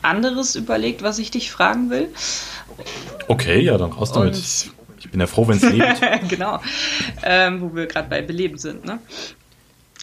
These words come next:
Speaker 2: Mhm.
Speaker 1: Und, äh, du nimmst dir ja wahrscheinlich auch nicht vor, ich schreib jetzt einen Lieblingscharakter.
Speaker 2: Äh, nein.
Speaker 1: Aber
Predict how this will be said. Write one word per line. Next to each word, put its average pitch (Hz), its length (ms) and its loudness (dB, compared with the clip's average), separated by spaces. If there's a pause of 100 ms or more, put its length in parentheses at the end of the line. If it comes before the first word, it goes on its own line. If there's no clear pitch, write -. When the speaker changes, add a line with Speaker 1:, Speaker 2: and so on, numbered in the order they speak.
Speaker 2:
Mhm. 113 80 6
Speaker 1:
Und, 185 280 6
äh, 214 640 2 (1120)
du 185 240 -4 (180)
nimmst 285 380 4
dir 269 80 0
ja 214 140 4
wahrscheinlich 226 540 0
auch 220 180 2
nicht 220 180 -2
vor, 202 240 -2
ich 190 180 -2
schreib 185 340 -2
jetzt 190 260 -2
einen 180 240 0
Lieblingscharakter. 175 1040 -8 (1700)
Speaker 2:
Äh, 78 280 2
nein. 73 400 -4
Speaker 1:
Aber 190 680 2